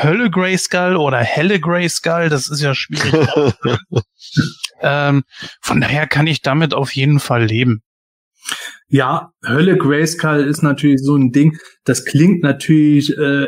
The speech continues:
Speaker 3: etwas umständlicher als das, was ein Fan dann irgendwann erfunden hat, was dann bei den Amis populär wurde und hat einfach gesagt, Hellskull.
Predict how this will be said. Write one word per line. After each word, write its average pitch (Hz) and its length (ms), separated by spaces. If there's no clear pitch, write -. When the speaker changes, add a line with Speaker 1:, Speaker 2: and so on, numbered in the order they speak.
Speaker 3:
etwas 156 480
umständlicher 156 800
als 131 140
das, 143 260
was 131 160
ein 131 120
Fan 143 260
dann 147 140
irgendwann 135 320
erfunden 147 380
hat, 139 160
was 131 140
dann 127 140
bei 123 120
den 131 120
Amis 131 280
populär 131 520
wurde 131 220
und 123 180
hat 117 120
einfach 120 320
gesagt, 123 400
Hellskull. 117 640